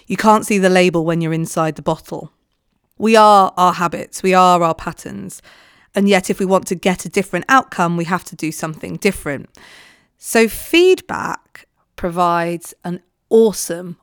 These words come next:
opportunity to make a change. Recently, a friend of mine just said to me, "Listen, I need to give you some feedback." And I was like, "Oh no," my heart sank.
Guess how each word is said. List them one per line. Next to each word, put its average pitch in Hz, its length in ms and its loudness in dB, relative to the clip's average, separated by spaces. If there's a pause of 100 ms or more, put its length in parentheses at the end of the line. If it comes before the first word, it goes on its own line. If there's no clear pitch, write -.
(120)
opportunity 170 1080 -8 (180)
to 196 100 -4
make 170 220 -6
a - 40 -4
change. 165 540 -8 (680)
Recently, 247 420 2
a 196 60 4
friend 202 240 2
of 190 80 2
mine 165 240 -2
just 175 160 -6
said 180 160 -2
to 180 100 -6
me, 165 280 -4 (380)
"Listen, 202 280 -2
I 196 80 0
need 254 140 2
to - 60 -12
give 262 120 0
you 254 80 -2
some - 160 -18
feedback." - 640 -8
And 175 100 -8
I - 20 -6
was 165 140 -10
like, - 140 -16 (100)
"Oh 330 240 -6
no," 330 800 -2
my 226 160 -2
heart 254 300 -2
sank. 370 840 0